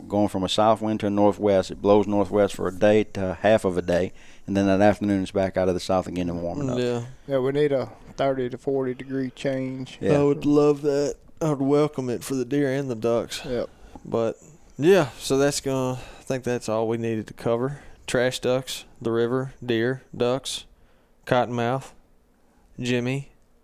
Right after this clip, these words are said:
Speaker 2: at A T A. S-, stay away as long as you can. We've got it. Jimmy, thanks for <laughs> Uh, so, yeah.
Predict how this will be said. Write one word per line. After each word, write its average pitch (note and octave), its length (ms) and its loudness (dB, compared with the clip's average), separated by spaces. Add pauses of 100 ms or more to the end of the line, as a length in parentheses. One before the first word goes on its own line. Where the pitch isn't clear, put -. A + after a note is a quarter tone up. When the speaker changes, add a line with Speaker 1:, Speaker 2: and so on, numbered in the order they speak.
(480)
Speaker 2:
at B2 140 2
A B2 140 2
T A#2 240 0
A. B2 300 -2 (180)
S-, - 220 -16 (200)
stay B2+ 320 -2
away A#2+ 200 2
as A#2 120 -2
long A#2 180 0
as A2+ 60 -6
you A2+ 80 -10
can. B2 280 -4
We've A#2 140 -4
got A#2 240 2
it. - 160 -6 (520)
Jimmy, A#2+ 440 -2
thanks A2+ 240 -4
for C3+ 160 0
<laughs> - 1300 -10
Uh, C#3 560 6
so, - 160 4
yeah. F#3+ 260 10